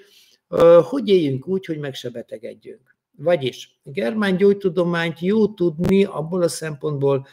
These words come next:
hogy az adott tünetek mire utalnak. De ekkor még csak ott tartok, hogy okosan szenvedek tovább. Alkalmazni is kéne a dolgokat, mégpedig, ha tudom, hogy hogyan tudom magamat megbetegíteni,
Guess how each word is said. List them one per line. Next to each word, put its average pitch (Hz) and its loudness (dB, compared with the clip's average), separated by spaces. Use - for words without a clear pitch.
hogy 135 -6
az 123 -4
adott 196 2
tünetek 139 -4
mire 170 0
utalnak. 117 -8
De 147 2
ekkor 165 4
még 160 0
csak 135 -2
ott 190 2
tartok, 139 2
hogy 143 0
okosan 135 -2
szenvedek 127 -2
tovább. 104 -8
Alkalmazni 147 4
is 135 -2
kéne 156 4
a 127 -6
dolgokat, 131 -2
mégpedig, 175 0
ha 160 0
tudom, 277 2
hogy 156 2
hogyan 151 2
tudom 143 2
magamat 170 2
megbetegíteni, 127 -4